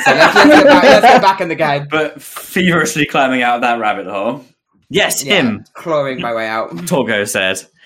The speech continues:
Speaker 2: "He married the Queen of England and took over the universe. Since then, he's claimed himself to be the only true Spider-Man. And he will send a
Speaker 1: Took over
Speaker 2: band
Speaker 1: the
Speaker 2: of
Speaker 1: universe?
Speaker 2: Yeah.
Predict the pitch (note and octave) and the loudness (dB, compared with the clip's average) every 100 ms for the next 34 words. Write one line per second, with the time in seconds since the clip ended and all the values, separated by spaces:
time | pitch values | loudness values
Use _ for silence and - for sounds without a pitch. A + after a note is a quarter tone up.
0 | _ - D3 G#3 G3+ - - F#3+ E3 G#3 | _ -4 0 2 0 -4 -6 -2 -2 -2
1 | F3+ A2 G2+ A2 - E3+ E3+ D3+ C3+ C3+ | -2 -4 -6 -8 -4 -2 0 -2 -2 -2
2 | D#3+ B2 F#2 F#2 - _ _ _ - D#3+ | -2 -2 -6 -8 -14 _ _ _ -8 -6
3 | B2 C#3+ D#3 E3 C#3 E3+ E3+ D#3+ C#3+ D3+ | -2 -2 0 -2 -4 -4 -4 -4 -4 -2
4 | D3+ - C3 D#3 C3+ C#3+ F3 E3 B2 D#3 | -4 -6 -8 -6 -4 -2 -2 -2 -4 -2
5 | C3+ B2 B2 A2+ G#2 G2+ F#2 _ _ _ | -4 -2 -2 -2 -4 -8 -10 _ _ _
6 | _ _ _ _ _ _ A#2+ C3 C3 C3+ | _ _ _ _ _ _ -8 -6 -4 -4
7 | E3+ D#3 C#3+ C3+ F3 A3 G3+ F3+ D3 B3 | -4 -2 -4 0 0 0 -2 -4 -4 -6
8 | D4+ C#3 G#2 F#2+ G#2+ - C3+ D3+ | -6 -8 -8 -8 -10 -10 -8 -8